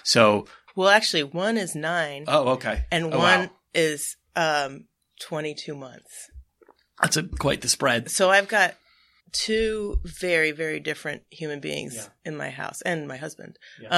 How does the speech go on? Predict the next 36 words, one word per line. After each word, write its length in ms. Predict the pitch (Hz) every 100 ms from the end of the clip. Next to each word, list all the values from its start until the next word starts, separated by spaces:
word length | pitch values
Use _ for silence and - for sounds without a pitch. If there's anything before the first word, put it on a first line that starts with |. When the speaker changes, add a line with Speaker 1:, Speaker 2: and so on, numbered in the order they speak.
| 165
Speaker 2:
Um, 240 | 143 147 _ _ _ _ _
and, 600 | 170 165 160 156 156 151 - _ _ _ _ -
um, 580 | 160 156 147 143 139 131 _ _ _ _ _ -
their 200 | 170 170
needs 400 | 160 170 156 160
are 100 | 147
completely 720 | 156 - - 170 170 156 147
different 420 | 139 165 - 151
all 120 | 143
the 80 | 143
time. 300 | 147 151 151 151
And 80 | -
unfortunately, 920 | 147 143 - 185 185 180 - 160 151
it 80 | 139
actually 280 | 143 - 147
makes 180 | 143
things 360 | - 139 139 - _ - - - _ -
kind 220 | 175 139
of 80 | 131
difficult 480 | 180 170 - 143
'cause 140 | - 143
there 140 | 151
are 40 | 143
things 300 | - 160 156
I'd 120 | 147
wanna 320 | 143 143 147
do 460 | 131 139 135 139 143 _ _ _ _ _ _ _ -
with 140 | 156
my 500 | 151 143 135 135 135 - _
nine-year-old, 720 | 175 151 143 143 143 139 143 143
like, 180 | 131
just 280 | - 131 -
draw 360 | 143 151 135 131
at 60 | -
the 60 |
table 720 | - 131 135 131 123 127 135